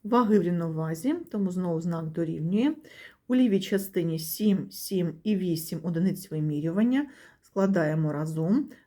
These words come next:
Це у нас буде сім додати сім — чотирнадцять, та додати вісім — двадцять два.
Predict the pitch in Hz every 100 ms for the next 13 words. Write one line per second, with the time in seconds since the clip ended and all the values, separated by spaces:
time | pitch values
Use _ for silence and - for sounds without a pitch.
0 | - 214 196 170 156 160 170 160 160 139
1 | - - 190 170 151 151 151 - 156 151
2 | - 156 170 175 247 392 381 381 370 190
3 | 180 160 151 - 151 180 277 320 359 349
4 | - 180 190 247 - 156 151 147 156 160